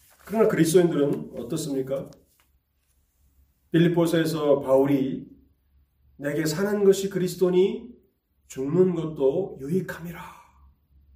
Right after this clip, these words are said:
바울은 죽음 이후에 자신이 사랑하는 주님을 만날 그 기대와 소망 때문에 어느 측면에서 보면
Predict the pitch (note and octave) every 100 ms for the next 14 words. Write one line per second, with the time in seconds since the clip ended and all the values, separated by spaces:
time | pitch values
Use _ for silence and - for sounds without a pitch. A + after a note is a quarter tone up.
0 | _ _ _ _ _ _ _ _ _ _
1 | C#3 F3 A3 A#3 F#3 - - _ _ _
2 | _ _ - F3+ A3+ A#3+ G#3+ A3 G3+ E3
3 | - - - _ _ _ _ _ _ _
4 | - F3 G3+ G3+ G3+ G#3 G#3 G#3 G3 G3
5 | F3+ D#3 - - - - E3 F#3 F#3+ F#3+
6 | F#3 C3 D3+ E3+ F3 E3 D#3 D#3+ D3+ E3
7 | F3+ E3+ E3 - - A#3+ A3 G#3 G3+ E3+
8 | D#3+ F#3 D#3 - _ _ _ _ _ _
9 | _ _ _ _ _ _ D3+ F#3 G3+ A#3
10 | G3+ F#3 F3 E3 D#3+ C3+ C3+ A3+ -